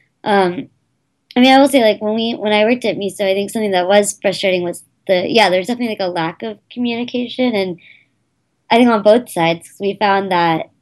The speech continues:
all of these T V studios and even the, the networks that distribute the content, like, all, they're just, the technology is so old. Like, I think I, I remember talking at Mex about, like, this,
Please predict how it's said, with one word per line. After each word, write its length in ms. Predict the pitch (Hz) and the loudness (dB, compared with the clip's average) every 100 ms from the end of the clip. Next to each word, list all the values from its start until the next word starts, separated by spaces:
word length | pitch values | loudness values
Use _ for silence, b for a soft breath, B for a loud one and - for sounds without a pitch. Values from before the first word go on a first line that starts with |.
| - | 0
all 240 | 190 196 | 2 2
of 80 | 190 | -2
these 500 | 190 190 175 175 - _ _ _ _ _ - | -6 -2 -2 -4 -14 _ _ _ _ _ -16
T 220 | - 220 | -8 -6
V 440 | 202 196 196 208 214 | -4 -2 -2 -2 -6
studios 800 | - 233 214 202 190 185 185 180 | -6 -2 2 4 4 2 0 -2
and 240 | 175 165 B B B | -4 -4 B B B
even 220 | 226 202 196 | -2 2 4
the, 200 | 196 - | 4 4
the 120 | 190 | 0
networks 580 | 190 185 233 247 247 - | 2 2 2 0 -4 -4
that 280 | 175 160 - | -2 -2 -2
distribute 720 | 175 - 185 208 240 247 - | -10 -8 -6 -2 0 0 -4
the 80 | 247 | -8
content, 500 | 254 254 262 262 208 | -6 -2 2 2 2
like, 240 | 220 - _ _ _ _ - | -2 -6 _ _ _ _ -2
all, 240 | 190 196 | 0 2
they're 240 | 202 208 202 | 2 2 2
just, 220 | 208 - _ - | -2 -8 _ -10
the 80 | |
technology 680 | 185 202 233 277 202 190 190 | -6 -6 -2 2 4 2 0
is 120 | 175 | -4
so 220 | - 170 - | -6 -8 -4
old. 480 | 233 233 226 214 | -2 0 0 -2
Like, 400 | 202 175 170 - - _ _ _ - | 0 2 0 -2 -16 _ _ _ -4
I 120 | 196 | 0
think 100 | 226 | 2
I, 120 | 202 | 2
I 120 | - | 2
remember 260 | 214 208 202 | 2 0 -4
talking 540 | 196 190 202 190 185 | -6 -6 -4 -4 -4
at 260 | - 175 147 | -4 -2 -2
Mex 280 | 226 240 - | -4 -6 -4
about, 260 | 196 175 | -2 0
like, 260 | 165 175 - | 0 -2 -4
this, 160 | 185 165 | -12 -12